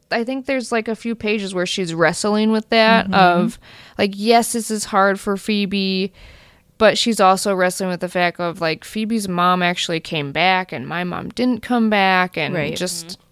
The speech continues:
Speaker 1: yeah, it's, life is hard, and it's hard in different ways, and not everyone's story is gonna be the same as yours, and,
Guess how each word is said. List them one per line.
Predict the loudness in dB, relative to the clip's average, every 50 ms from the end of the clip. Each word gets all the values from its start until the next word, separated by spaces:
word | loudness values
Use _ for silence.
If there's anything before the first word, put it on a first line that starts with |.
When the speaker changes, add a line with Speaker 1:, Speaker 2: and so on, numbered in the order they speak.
| _ _ _ _ _ -10 -6
Speaker 1:
yeah, | -4 0 0 2 2 2
it's, | 0 -2 -4 -6 -8 -8 -12 _ _ _ -20 _ -8 -2
life | 0 2 2 2 2
is | 0 0 0
hard, | 0 2 2 2 2 2 0 0 -2
and | -2 -2
it's | -2 -4 -6 -8 -8 -6
hard | 0 2 2 2 2 2
in | 0 0 -2
different | -2 -4 -4 -2 -2 -4 -4 -2
ways, | -2 0 0 2 2 2 0 0 -2 -2
and | -2 -2 -2 -2 -2 -2 -2 -4 -4 -6 -10 _ _ -8
not | -4 -2 -2 0 0
everyone's | 0 0 2 2 2 2 0 0 0
story | 0 0 0 2 2 4 4 4 4 4 4
is | 4 2 2
gonna | 2 2 2 2 2
be | 2 2 2
the | 2 2 0
same | 0 0 2 2 2 2 2 2
as | 0 0 2
yours, | 0 2 2 4 4 4 2 2 0 0
and, | 0 0 0 0 0 0 -2 -2 -4